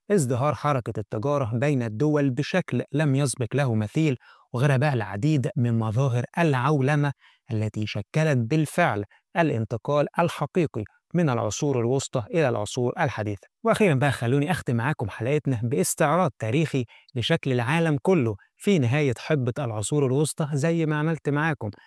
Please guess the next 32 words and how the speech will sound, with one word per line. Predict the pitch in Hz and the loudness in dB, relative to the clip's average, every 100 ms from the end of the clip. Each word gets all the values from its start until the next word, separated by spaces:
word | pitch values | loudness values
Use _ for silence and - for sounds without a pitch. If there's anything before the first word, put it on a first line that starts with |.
| _ | _
في | _ | _
الحلقة | 110 - 143 | -6 0 0
المجمعة | 120 110 107 127 131 | 0 -4 -4 -2 -2
رقم | 117 107 | -2 -6
أربعة | 107 107 131 | -6 -4 -4
وستين | 120 110 - 147 127 _ _ - | -4 -6 -4 -2 -4 _ _ -4
اللي | 165 | -2
استعرضت | 131 113 110 139 - | -2 -4 -4 -4 -6
فيها | - 143 120 - | -6 -4 -2 -6
شكل | - 175 - 139 | -4 -4 -2 0
العالم | 127 135 147 113 101 - _ | 0 2 2 0 -6 -16 _
في | - 170 | -2 0
بداية | 117 131 135 127 165 | 0 0 0 0 0
العصور | 135 104 - 127 123 139 | -2 -2 -4 -4 -2 -2
الوسطى. | 110 95 - 107 _ _ | -4 -6 -10 -16 _ _
فلو | 233 285 | 2 6
بدأنا | 247 254 170 | 6 6 6
مثلًا | 156 - 127 | 4 2 0
بمنطقة | 110 107 110 165 139 | -2 -4 -2 -4 -2
أوروبا، | 123 165 135 131 - _ | -2 0 0 -4 -8 _
فهنلاقي | - 123 147 170 | -4 0 2 2
فيها | 196 165 | 2 2
الممالك | 123 123 190 147 - | 2 2 2 0 -2
الأوروبية | 113 113 110 151 | -4 -4 0 0
الشهيرة | 120 - 117 151 | -2 -2 -2 -2
اللي | 110 | -2
عرفناها | 101 98 - 135 | -2 -4 -4 -4
مع | 113 104 | -2 -2
بعض | 104 135 | -2 -2
حلقة | - 143 120 110 | -2 -2 -2 -2
العصور | 101 104 151 127 | -6 -4 -4 -2
الوسطى، | 135 170 - | 0 -2 -4